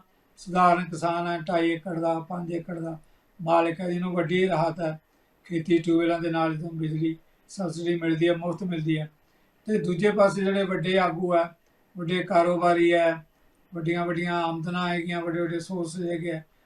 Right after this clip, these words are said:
ਉਹਨਾਂ 'ਚੋਂ ਕੋਈ ਵੀ ਇੱਕ ਵੀ ਬਿਜਲੀ ਦੀ ਸਬਸਿਡੀ ਜਿਹੜੀ ਰਾਹਤ ਹੈ ਵਾਲੀ ਸਕੀਮ ਹੈ, ਉਹ ਛੱਡਣ ਲਈ ਤਿਆਰ ਨਹੀਂ। ਸੋ ਕਿਧਰੇ ਪੰਜਾਬ 'ਚ ਇਹ ਵੀ ਸਵਾਲ ਉੱਠਦਾ ਰਹਿੰਦਾ ਸਮੇਂ ਸਮੇਂ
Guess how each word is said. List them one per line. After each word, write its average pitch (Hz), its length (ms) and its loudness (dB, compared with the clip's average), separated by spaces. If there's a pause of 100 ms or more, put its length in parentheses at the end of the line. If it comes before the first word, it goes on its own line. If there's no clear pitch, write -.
(260)
ਉਹਨਾਂ 208 220 0
'ਚੋਂ 196 160 -2
ਕੋਈ 208 280 2
ਵੀ 208 180 4
ਇੱਕ 202 180 0
ਵੀ 196 220 2
ਬਿਜਲੀ 175 500 0
ਦੀ 175 220 -6 (400)
ਸਬਸਿਡੀ 180 480 -6
ਜਿਹੜੀ 175 280 0
ਰਾਹਤ 165 360 2
ਹੈ 165 80 2
ਵਾਲੀ - 680 -8
ਸਕੀਮ 175 440 -2
ਹੈ, 180 60 -2
ਉਹ 196 260 -2 (320)
ਛੱਡਣ 185 320 -2
ਲਈ 190 140 4
ਤਿਆਰ 180 320 6
ਨਹੀਂ। 156 180 -2 (480)
ਸੋ 202 140 -6
ਕਿਧਰੇ 214 320 4
ਪੰਜਾਬ 196 400 6
'ਚ 208 80 -6
ਇਹ 226 100 0
ਵੀ 233 120 -2
ਸਵਾਲ 190 300 2
ਉੱਠਦਾ 185 240 0
ਰਹਿੰਦਾ 196 260 2
ਸਮੇਂ 180 280 -6
ਸਮੇਂ 175 260 -6